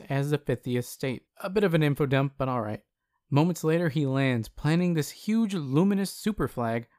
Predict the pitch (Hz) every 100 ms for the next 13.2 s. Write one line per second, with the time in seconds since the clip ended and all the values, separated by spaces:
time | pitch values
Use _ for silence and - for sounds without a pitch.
0 | _ - 131 135 123 131 196 185 - 196
1 | - 175 175 180 160 175 160 160 180 185
2 | 113 110 - _ _ 147 151 147 139 -
3 | 170 170 170 123 - 151 160 170 - 170
4 | 151 135 170 202 220 _ _ - 131 196
5 | 208 156 156 143 160 - - _ _ _
6 | - 117 110 113 117 117 - 135 131 -
7 | _ _ - 160 220 240 _ 147 143 170
8 | 165 160 160 151 - - 196 - 143 127
9 | 127 127 127 143 - - 160 - 185 208
10 | 151 - 151 151 143 127 104 107 101 _
11 | 143 139 165 151 151 156 139 131 151 143
12 | 135 - - 185 185 175 151 143 - 139
13 | 123 -